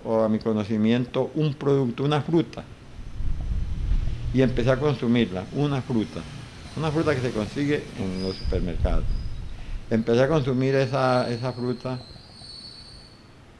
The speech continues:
y otro producto alternativo. Todavía los exámenes no habían dictaminado la enfermedad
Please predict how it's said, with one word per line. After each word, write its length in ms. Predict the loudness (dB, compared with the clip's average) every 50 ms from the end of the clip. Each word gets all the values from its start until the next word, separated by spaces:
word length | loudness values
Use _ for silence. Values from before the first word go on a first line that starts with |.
| -2 2
y 140 | 4 6
otro 260 | 6 6 6 4 2 2
producto 400 | 4 6 6 6 6 6 4 2
alternativo. 640 | 2 2 2 2 2 2 2 2 2 2 4 4 2 2
Todavía 460 | 4 4 4 6 6 6 6 6 6
los 140 | 4 4 2
exámenes 380 | 2 0 0 2 2 4 4 4
no 80 | 4 4
habían 260 | 4 4 4 4 2
dictaminado 720 | 2 2 2 0 2 2 2 2 2 4 4 6 6 6 6
la 80 | 4 4
enfermedad 580 | 2 0 0 2 4 4 6 6 4 4 4